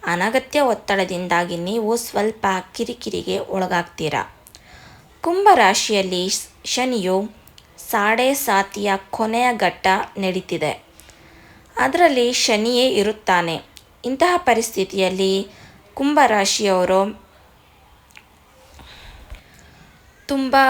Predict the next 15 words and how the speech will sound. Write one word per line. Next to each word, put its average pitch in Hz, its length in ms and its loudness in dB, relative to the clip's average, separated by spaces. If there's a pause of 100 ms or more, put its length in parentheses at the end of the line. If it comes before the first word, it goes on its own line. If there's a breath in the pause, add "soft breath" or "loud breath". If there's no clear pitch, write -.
(160)
ಗಾಬರಿ 208 500 0
ಪಡುವಂಥ 220 640 -2 (160)
ವಿಷಯ 190 400 -4 (380)
ಏನೂ 190 340 -4 (100)
ಅಲ್ಲ. 170 240 -6 (1300 soft breath)
ಶನಿಯ 330 440 0
ದುಷ್ಪರಿಣಾಮ 254 680 0
ಏನಿದೆ 202 360 -2
ಅದು 226 280 0 (440)
ಕಡಿಮೆ 277 380 2
ಪ್ರಮಾಣದಲ್ಲಿ 202 800 -2 (280)
ನಿಮ್ಮ 240 240 -2
ರಾಶಿ 202 320 0
ಮೇಲೆ 180 260 -2
ಬೀಳುತ್ತೆ. 208 480 -2